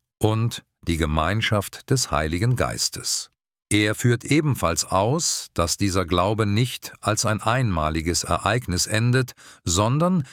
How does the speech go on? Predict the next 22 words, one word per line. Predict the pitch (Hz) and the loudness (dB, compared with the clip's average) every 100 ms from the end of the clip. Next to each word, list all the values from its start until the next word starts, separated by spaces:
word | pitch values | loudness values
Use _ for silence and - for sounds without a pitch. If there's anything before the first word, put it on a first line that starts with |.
| - | -4
in | 123 120 | 0 2
ein | 123 | 2
gegenwärtiges | 98 127 147 135 104 104 113 110 120 | 2 2 2 2 2 0 0 0 0
und | 117 98 | 0 0
praktisches | 92 120 - 117 107 - | 0 0 0 0 0 0
Leben | 87 104 123 127 | 2 2 2 2
übergeht, | 127 104 73 82 113 131 - _ _ | 2 2 0 0 0 0 -8 _ _
indem | - 95 110 117 | -2 2 2 2
man | 113 113 | 2 2
das | 101 - | 2 2
Evangelium | 107 104 101 98 123 135 127 | 0 0 0 2 2 2 2
des | 90 - | 0 2
Wassers | 85 104 117 110 - _ _ - | 0 2 0 0 -2 _ _ 0
und | 131 143 | 0 2
des | 160 - | 0 0
Geistes | 82 98 - 117 - | 0 0 0 -2 -2
verkündet | 78 - 101 113 135 131 - _ _ - | -2 0 0 2 0 -2 -10 _ _ 0
und | 113 147 165 - - | 2 2 -2 -8 -2
im | 139 127 | 0 2
Heiligen | 78 85 92 110 117 | 0 0 0 0 2
Geist | 80 85 - - - _ - | 0 0 -2 -4 -12 _ -2
lebt. | 95 82 - - | 2 0 -2 -16